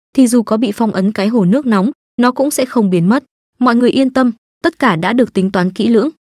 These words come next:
Hy sinh Ichizu đẹp trai để giải quyết vấn đề là kế sách hoàn hảo nhất. Cả nhóm cười lớn,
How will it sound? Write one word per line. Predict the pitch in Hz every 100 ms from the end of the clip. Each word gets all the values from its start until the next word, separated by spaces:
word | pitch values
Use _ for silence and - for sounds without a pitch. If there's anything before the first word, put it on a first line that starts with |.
| _ -
Hy | 320
sinh | 311 294
Ichizu | 277 262 262 240 240 233
đẹp | 208 180
trai | 240 240
để | 208 196
giải | 160 160
quyết | 294 320
vấn | 196
đề | 214 202
là | 165 165
kế | 185 185
sách | 320 320
hoàn | 233 170
hảo | 170 147
nhất. | 240 - _ _ _ -
Cả | 208
nhóm | 196 214
cười | 262 202
lớn, | 196 202